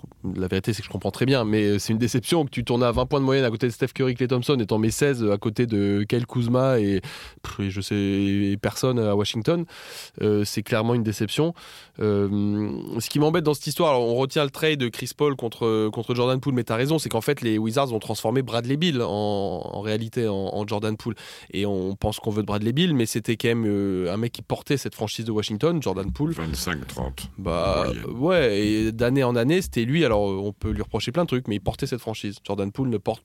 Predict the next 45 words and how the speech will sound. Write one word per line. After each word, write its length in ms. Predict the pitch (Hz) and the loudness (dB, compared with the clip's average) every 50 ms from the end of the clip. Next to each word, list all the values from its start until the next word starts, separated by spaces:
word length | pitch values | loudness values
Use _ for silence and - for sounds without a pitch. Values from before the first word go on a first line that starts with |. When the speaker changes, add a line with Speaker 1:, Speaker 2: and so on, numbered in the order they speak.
| _ - | _ -6
Speaker 1:
pas 140 | 113 107 104 | -4 -4 -4
du 320 | 107 101 - - 139 131 | -6 -8 -6 -4 -4 -2
tout 200 | - 135 143 156 | -2 -2 -2 0
cette 180 | - 131 117 - | 0 -2 -2 0
franchise. 340 | - 120 - - 107 101 | -2 -2 -2 -4 -6 -4
On 40 | 107 | -2
me 60 | 104 | 0
l'avait 120 | 101 101 101 | 2 2 2
vendu 260 | 98 104 110 117 131 | 2 0 0 0 0
comme 160 | 127 127 107 | 0 0 0
le 80 | 110 104 | 0 0
potentiel 400 | - 120 - 120 113 - 127 120 | -2 -2 -2 -2 0 0 0 2
meilleur 220 | 113 113 113 110 | 2 2 2 2
marqueur 260 | 110 107 - 120 110 | 0 0 0 0 0
de 80 | 110 107 | 0 0
N 100 | 104 104 | 0 0
B 40 | 101 107 | 0 -2
A 20 | |
cette 120 | 104 - - | -4 -2 -2
année, 120 | 107 110 117 | -2 0 0
on 100 | 107 104 | 0 -2
en 100 | 98 98 | -2 -2
est 80 | 98 | 0
loin. 200 | 101 117 156 170 - - - - - - - - - - - - | 0 0 0 0 -4 -10 -20 -20 -18 -18 -18 -18 -18 -12 -6 -2
Euh, 520 | 101 101 101 98 98 98 98 95 95 92 - - - - 82 | 0 0 2 2 0 0 -2 -2 -4 -4 -6 -8 -10 -8 -4
l'attitude 400 | 104 113 110 - - 113 - 117 | -2 -2 -2 -4 -6 -10 -6 -4
est 60 | 113 107 | -2 -2
pas 160 | - 107 104 | 0 0 2
bonne, 280 | 113 120 135 139 143 | 2 4 4 4 4
il 40 | 135 | 4
y 60 | 120 | 2
a 40 | 107 | 2
rien 180 | 101 117 120 120 | 2 0 0 -2
qui 140 | - - 120 | -2 -2 -6
me 80 | 107 | -6
plaît. 320 | - - 117 117 127 135 127 | -2 0 2 4 4 4 2
Cette 140 | - - | 0 -2
équipe 280 | 110 - - 131 117 - | -4 -4 -4 -4 -2 0
est 180 | 113 - - - | -2 -2 -2 -2
une, 100 | 113 110 | 0 2
euh, 80 | 104 101 - - - - - - - - - | 2 0 -2 -6 -18 -16 -16 -16 -16 -14 -8
je, 260 | - 104 110 101 120 | -6 -4 -4 0 0
euh, 300 | 120 107 - 117 113 107 | 0 0 0 -2 -4 -6
pff, 380 | 107 101 - - - - - - | -6 -8 -10 -10 -10 -12 -14 -12
c'est, 260 | - - - - 87 | -10 -10 -8 -6 -6